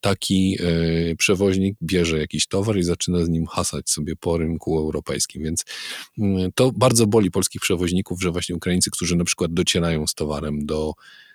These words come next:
e, Krakowa, Gdańska, Rzeszowa, Przemyśla, gdziekolwiek by tam nie jechali, następnie podejmują ładunek i jadą z nim gdzieś po Polsce albo nawet jadą gdzieś do Europy Zachodniej.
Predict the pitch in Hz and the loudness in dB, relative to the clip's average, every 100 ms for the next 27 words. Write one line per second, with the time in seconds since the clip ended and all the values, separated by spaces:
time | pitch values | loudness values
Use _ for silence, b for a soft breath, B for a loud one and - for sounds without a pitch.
0 | B 87 82 - - 85 - 78 78 71 | B -6 -6 -6 -4 -4 0 -2 0 -2
1 | 71 73 - 69 67 - 73 71 71 71 | -2 -2 -4 -6 -2 -2 -2 -4 -6 -6
2 | 73 69 71 - - 71 - - 76 78 | -8 -10 -10 -6 -4 -2 -4 -4 -4 -2
3 | 90 95 82 73 73 73 71 71 73 - | 0 0 0 -4 -6 -6 -8 -6 -6 -2
4 | 92 135 165 B B 104 - 104 101 98 | 0 0 -2 B B -4 -2 0 0 0
5 | - _ - 110 98 98 95 95 82 82 | -2 _ -4 2 4 4 6 4 4 2
6 | 82 92 143 147 127 104 101 101 92 87 | 2 2 0 0 0 0 2 2 2 2
7 | 90 85 80 92 - - _ - 85 80 | 0 0 0 2 2 -2 _ -6 -2 -2
8 | 90 - - 98 101 90 87 - 82 82 | 0 -2 0 0 0 0 -2 -2 0 0
9 | 80 76 80 - 82 80 82 - - 85 | 0 0 -2 0 -2 -2 -4 -8 -6 -2
10 | 82 - 78 78 - 69 80 120 | -2 -2 -2 -2 -4 -6 -2 -2